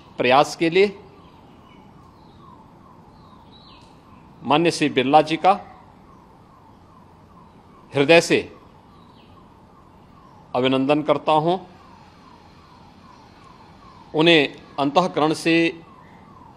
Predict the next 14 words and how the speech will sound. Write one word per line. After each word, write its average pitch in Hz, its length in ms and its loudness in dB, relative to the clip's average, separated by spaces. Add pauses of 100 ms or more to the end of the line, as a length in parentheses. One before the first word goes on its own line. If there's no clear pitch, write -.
(540)
धन्यवाद 143 480 0
देते 147 320 -4
हुए 147 240 -2 (1600)
सभी 165 400 2
नवनिर्वाचित 147 840 -2 (3250)
माननीय 147 320 0
संसद, 160 440 0
सांसद, 156 440 0
संसद 160 500 -4
सदस्यों 170 460 0
को 113 180 -4 (1700)
अपनी 165 320 0
हृदय 147 300 2
से 120 240 -2